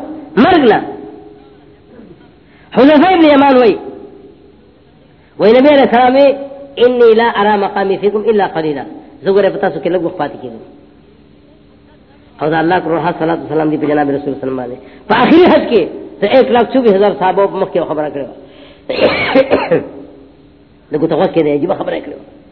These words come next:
ډېره قیمتي خبره وه. خلکو ته ویل، ایها الناس، خذوا عني مناسککم. اے خلکو، زما له دین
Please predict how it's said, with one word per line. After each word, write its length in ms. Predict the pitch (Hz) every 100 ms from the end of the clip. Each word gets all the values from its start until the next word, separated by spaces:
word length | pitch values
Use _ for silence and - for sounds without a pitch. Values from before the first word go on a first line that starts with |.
| _ _ - - 208
ډېره 180 | 320 294
قیمتي 280 | 254 247 320 -
خبره 180 | 233 185
وه. 80 | 135 - - - - - - -
خلکو 200 | 226 262
ته 80 | 262
ویل، 280 | 294 311 311
ایها 120 | 269
الناس، 360 | 311 339 349 - - - - - - - _ _ _ _ _
خذوا 320 | 240 269 339 339
عني 260 | 349 339 339
مناسککم. 680 | 349 339 320 349 339 277 - - - - - - _ _ _ _ _ -
اے 80 | 262 -
خلکو، 260 | 294 254 185 - - - -
زما 200 | 190 240
له 80 | 226
دین 180 | 202